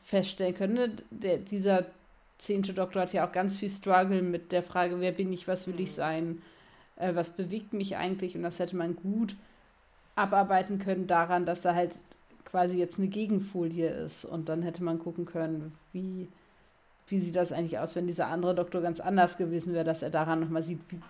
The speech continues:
Speaker 1: was ist mir denn eigentlich wichtig, zum Beispiel. Aber, ähm, ja, der hat sich wohl, der Schauspieler hat sich tatsächlich wohl bei einigen der Klassik-Doktoren inspirieren lassen, was seine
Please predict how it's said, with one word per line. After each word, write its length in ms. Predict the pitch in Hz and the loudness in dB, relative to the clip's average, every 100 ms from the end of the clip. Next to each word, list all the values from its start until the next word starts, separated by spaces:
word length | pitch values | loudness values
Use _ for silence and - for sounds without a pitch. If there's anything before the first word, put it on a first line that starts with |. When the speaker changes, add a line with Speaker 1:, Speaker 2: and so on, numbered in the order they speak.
| - | -2
Speaker 1:
was 180 | 160 156 | -2 -2
ist 160 | - | -2
mir 100 | 190 | 0
denn 180 | 175 156 | 2 0
eigentlich 400 | - - - - | -2 -8 -10 -10
wichtig, 560 | - 151 - - - - _ _ _ - _ _ - | -10 -10 -12 -12 -12 -16 _ _ _ -20 _ _ -12
zum 180 | - 160 | -6 -4
Beispiel. 440 | - - - - 180 - - - - | -6 -10 -12 -14 -18 -20 -20 -20 -10
Aber, 360 | - 185 185 180 | 4 8 8 8
ähm, 340 | 202 202 196 185 | 4 6 6 8
ja, 160 | 185 | 8
der 140 | 202 196 | 6 4
hat 140 | 226 | 0
sich 160 | 247 233 | -4 0
wohl, 80 | 208 | 0
der 100 | 196 | 2
Schauspieler 360 | 214 214 220 | 0 0 0
hat 100 | 214 | -2
sich 120 | 226 - | -4 -6
tatsächlich 440 | 190 226 226 220 | -4 -2 -4 -2
wohl 140 | 208 | -4
bei 340 | 202 185 185 196 196 - - - | 0 0 0 0 -6 -20 -20 -2
einigen 480 | 196 214 214 202 | 2 4 2 2
der 300 | 185 185 180 175 | 4 8 8 8
Klassik-Doktoren 1300 | - 202 196 196 - - 185 - - 180 175 175 160 | 2 -2 0 -2 -4 -4 -4 -6 -2 2 2 0 -2
inspirieren 640 | 190 190 190 180 196 190 | -4 -4 -2 -2 0 2
lassen, 260 | 165 160 165 | 2 0 -2
was 140 | 160 | -4
seine 440 | 160 165 165 160 | 0 0 0 -2